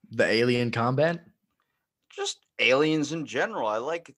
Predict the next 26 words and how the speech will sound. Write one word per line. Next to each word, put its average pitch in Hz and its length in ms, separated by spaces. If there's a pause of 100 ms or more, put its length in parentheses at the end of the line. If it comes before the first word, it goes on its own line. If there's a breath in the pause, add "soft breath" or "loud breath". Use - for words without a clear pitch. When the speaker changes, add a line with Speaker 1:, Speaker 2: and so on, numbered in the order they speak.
Speaker 2:
to 123 120
see 110 280
that. 98 200
Like, 95 220
hey, 131 260
if 87 100
we're 117 120
gonna 120 180
fight 110 280
against 107 280
an 98 80
alien 101 340
race 113 300
or 175 200
if 175 100
we're 180 60
gonna 185 180
work 190 320
with 214 240
them. 110 280 (360)
I - 80
Speaker 1:
I 113 80
Speaker 2:
don't 143 100
Speaker 1:
would 139 120
w-, - 180
I - 100